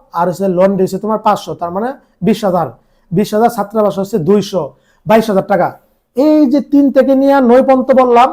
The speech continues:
মাসে মাসে বাইশ হাজার টাকা তোমার খরচ যাচ্ছে। এতটুকু বুঝতে পারছো? তার মানে এই বাইশ হাজার টাকা তোমার খরচ যাবেই যাবে। প্রাইভেট মেডিকেল, প্রাইভেট আর্মি মেডিকেল কলেজে মাস মাসে তোমার বাইশশো টাকা খরচ হবে। এই যে তিন থেকে নিয়ে নয়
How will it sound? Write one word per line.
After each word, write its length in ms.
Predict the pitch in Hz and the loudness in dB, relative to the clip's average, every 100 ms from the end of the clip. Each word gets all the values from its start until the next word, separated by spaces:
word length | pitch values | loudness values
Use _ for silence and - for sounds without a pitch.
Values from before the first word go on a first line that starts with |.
| - - | -4 -8
মাসে 280 | 185 196 202 | -6 -6 -6
মাসে 200 | 202 247 | -6 -4
বাইশ 220 | 190 202 196 | -2 -2 -2
হাজার 160 | 185 190 | -6 -4
টাকা 100 | 180 | -6
তোমার 180 | 196 185 | -6 -6
খরচ 160 | 185 180 175 | -6 -4 -4
যাচ্ছে। 300 | - - 123 _ _ _ _ _ _ _ | -6 -18 -20 _ _ _ _ _ _ _
এতটুকু 260 | 175 185 185 | -6 -2 0
বুঝতে 220 | 196 - | 0 2
পারছো? 260 | 233 240 240 - - _ _ _ _ 180 | 0 2 0 0 -12 _ _ _ _ -4
তার 80 | 190 | 0
মানে 120 | 262 285 - 233 | 0 -2 -4 -2
এই 60 | |
বাইশ 220 | 185 214 226 | 2 2 2
হাজার 160 | 220 226 | 0 2
টাকা 120 | 226 | 0
তোমার 280 | 240 254 302 302 - | 2 2 0 -2 -12
খরচ 240 | 208 226 214 147 | -2 0 0 2
যাবেই 320 | 208 196 302 320 | 0 2 0 2
যাবে। 300 | 269 185 127 - _ _ _ _ _ _ | 2 2 -4 -12 _ _ _ _ _ _
প্রাইভেট 320 | 190 185 220 220 202 | -4 0 -2 -2 -6
মেডিকেল, 360 | 196 208 220 226 240 _ | -2 -2 -2 -4 -8 _
প্রাইভেট 300 | 175 180 214 190 | -6 -4 -2 -2
আর্মি 160 | 185 202 | -2 -4
মেডিকেল 180 | 208 208 | -2 -2
কলেজে 180 | 220 220 185 | -2 -2 -4
মাস 100 | 185 | -6
মাসে 140 | 190 180 | -8 -6
তোমার 140 | 226 160 | -6 -4
বাইশশো 220 | 175 180 - | -4 -6 -10
টাকা 120 | 160 | -8
খরচ 160 | 165 156 151 | -8 -8 -10
হবে। 120 | 131 _ _ _ _ 277 | -12 _ _ _ _ 2
এই 80 | 320 | 4
যে 80 | 339 330 | 2 2
তিন 120 | 311 330 294 | 2 2 0
থেকে 160 | 285 302 | 0 0
নিয়ে 120 | 320 262 | 0 2
নয় 140 | 277 | 4